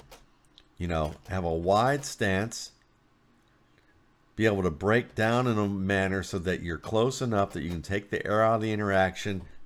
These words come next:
elbows bent, hands tight, aim for the breastplate. And then with that wide stance, you can start to move your feet. And as you shuffle your feet so that you keep your hips at a wide enough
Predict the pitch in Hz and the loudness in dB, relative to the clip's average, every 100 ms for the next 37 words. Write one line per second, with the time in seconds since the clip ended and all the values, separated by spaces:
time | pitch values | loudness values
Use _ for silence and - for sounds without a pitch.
0 | - 107 123 127 127 120 - - - _ | 2 4 6 6 4 2 -2 -16 -20 _
1 | - - - 107 107 101 - - - 98 | -20 -6 2 4 4 -2 -16 -20 -6 0
2 | 117 127 123 - - 101 104 101 - - | 2 0 -2 -10 -4 2 2 2 -4 -20
3 | - - 110 123 120 117 110 98 107 - | -14 0 2 2 0 -4 -2 4 4 2
4 | - 80 65 - - - - 76 82 107 | -4 -2 -2 -6 -18 -20 -8 -4 -2 6
5 | 151 139 113 104 104 87 80 104 123 127 | 6 6 4 0 2 2 4 2 2 0
6 | - 117 104 104 92 87 82 - 135 160 | -4 0 0 0 -4 -8 -8 -4 -2 -2
7 | 101 95 95 95 - - 123 101 - - | -2 -2 -2 -2 -6 -4 -2 -2 -4 -16
8 | - - - 80 85 76 73 71 - 127 | -20 -20 -8 -4 -2 -2 -4 -6 2 4
9 | 147 160 151 147 139 - 117 101 - - | 4 2 0 0 -2 0 0 0 -4 -14
10 | _ - 92 90 85 76 - 151 - 127 | _ -6 -4 -4 -6 -12 -4 -4 -2 -4
11 | 101 117 113 - - - - - - - | 0 2 0 -2 -12 -16 -18 -20 -14 0
12 | 92 82 73 80 90 113 120 117 110 101 | 2 4 2 2 6 6 4 2 2 0